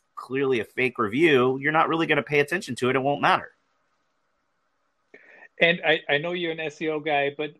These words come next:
Speaker 2: uh, what are the, the channels most important for reviews? I mean, are, is it the Google reviews, Facebook, uh, Yelp for some businesses, others?
Speaker 1: So
Speaker 2: Uh, there was some the other, other day I saw it even on a,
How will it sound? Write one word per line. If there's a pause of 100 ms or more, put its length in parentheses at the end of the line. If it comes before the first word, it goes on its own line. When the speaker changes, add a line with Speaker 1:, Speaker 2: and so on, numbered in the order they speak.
(120)
Speaker 2:
uh,
what
are
the,
the
channels
most
important
for
reviews?
I
mean,
are,
is
it
the
Google
reviews,
Facebook, (560)
uh, (120)
Yelp
for
some
businesses,
others?
Speaker 1:
So
Speaker 2:
Uh,
there
was
some
the
other, (340)
other
day
I
saw
it
even
on
a,